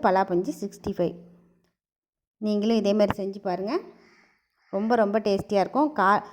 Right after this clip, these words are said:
காலிஃப்ளவருக்கு பதிலா நீங்க இதை கூட, இதுல செஞ்சு, காலிஃப்ளவரில் தான் நம்ம செஞ்சுருப்போம். காலிஃப்ளவருக்கு பதிலா நீங்க இதுல கூட செஞ்சு சாப்பிட்டு பார்க்கலாம். இந்த வீடியோ பிடிச்சிருந்ததுன்னா லைக் பண்ணுங்க, ஷேர் பண்ணுங்க. மறக்காம எங்களோட சேனலை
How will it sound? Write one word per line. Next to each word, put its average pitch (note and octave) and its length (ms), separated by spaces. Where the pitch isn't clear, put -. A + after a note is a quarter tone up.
காலிஃப்ளவருக்கு G#3+ 760
பதிலா G#3 320
நீங்க G#3+ 220
இதை F#3+ 100
கூட, F#3+ 100
இதுல F#3+ 180
செஞ்சு, G#3 260
காலிஃப்ளவரில் A3 560
தான் A#3 100
நம்ம A3+ 180
செஞ்சுருப்போம். G3+ 440
காலிஃப்ளவருக்கு G#3+ 680
பதிலா G#3+ 280
நீங்க G3+ 200
இதுல F#3 200
கூட G3 100
செஞ்சு F3+ 320
சாப்பிட்டு E3+ 320
பார்க்கலாம். E3 300
இந்த G3 160
வீடியோ G#3+ 240
பிடிச்சிருந்ததுன்னா G3+ 460
லைக் G3 280
பண்ணுங்க, F#3 300
ஷேர் F3 280
பண்ணுங்க. F3 280
மறக்காம F#3+ 520
எங்களோட F#3 380
சேனலை F#3+ 400